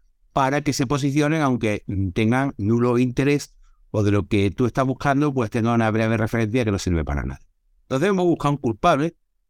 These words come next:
y he encontrado uno. Se llama Juan Bravo,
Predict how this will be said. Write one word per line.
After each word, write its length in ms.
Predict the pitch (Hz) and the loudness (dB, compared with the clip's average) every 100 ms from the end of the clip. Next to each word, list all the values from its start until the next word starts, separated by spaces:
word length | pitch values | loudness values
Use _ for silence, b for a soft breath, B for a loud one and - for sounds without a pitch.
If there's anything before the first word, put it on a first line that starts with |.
| _ _ _ - | _ _ _ -10
y 120 | - 104 | -2 0
he 20 | |
encontrado 400 | 117 131 95 104 | 0 -2 0 0
uno. 240 | 185 87 _ _ _ - | 0 -4 _ _ _ -20
Se 140 | - 90 | -6 0
llama 340 | 117 139 - _ _ _ | 2 0 -4 _ _ _
Juan 380 | - 131 139 127 | 0 2 4 4
Bravo, 400 | 123 147 110 82 | 2 2 0 -4